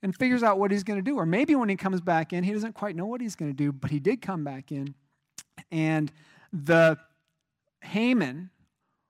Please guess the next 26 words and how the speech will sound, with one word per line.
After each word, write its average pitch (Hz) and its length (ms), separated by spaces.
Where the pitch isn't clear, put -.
Scripture 202 340
uses 170 140
the 165 60
term 160 220
falling 214 540
on 208 100
the 196 60
couch 117 480
where 143 100
Esther 135 300
was 123 120
reclining. 135 560
So 240 120
you 233 40
can 247 100
imagine 269 600
he 277 180
was 277 220
angry 196 460
'cause 175 200
the 170 60
Scripture 185 460
says 160 340
he 175 140
was 202 200
angry, 190 600